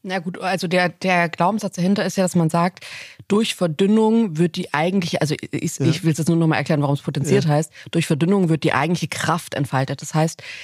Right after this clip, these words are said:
Speaker 1: je mehr es verdünnt wird, desto stärker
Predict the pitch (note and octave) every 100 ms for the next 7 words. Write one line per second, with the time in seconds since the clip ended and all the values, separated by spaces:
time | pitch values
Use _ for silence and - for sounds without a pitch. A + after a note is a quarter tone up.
0 | - - - E3 D#3 F3 C4 D4 F#3+ -
1 | - D3+ C#3 F#3+ C4 - C4+ - F3+ -
2 | D#3+ - - E3+ G3 G#3+ G3+ G3 G3